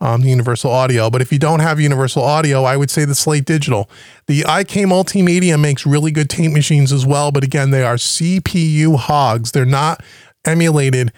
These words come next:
on multi-track tape machines. They're emulated on the two-track tape machines, and they take a massive amount of C P U. They sound great.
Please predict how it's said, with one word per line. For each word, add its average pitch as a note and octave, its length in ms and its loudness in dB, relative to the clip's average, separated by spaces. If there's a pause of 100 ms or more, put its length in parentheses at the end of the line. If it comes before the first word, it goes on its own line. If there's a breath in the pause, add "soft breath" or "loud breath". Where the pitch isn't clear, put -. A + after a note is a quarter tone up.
(140)
on C3 200 0
multi-track C3+ 640 0
tape C#3+ 240 -2
machines. C3+ 320 0
They're C3+ 180 -2
emulated D3 580 2 (120)
on B2+ 160 0
the B2+ 80 2
two-track D#3 560 -2
tape C3+ 180 -2
machines, C3 340 0
and B2+ 80 2
they B2+ 80 0
take D3 200 -2
a B2+ 80 0
massive D3 480 0
amount C#3 260 0
of B2+ 80 -2
C C3+ 240 -4
P - 220 -6
U. A2+ 160 -2 (400 soft breath)
They C#3 120 0
sound C3+ 400 0
great. A#2+ 260 -2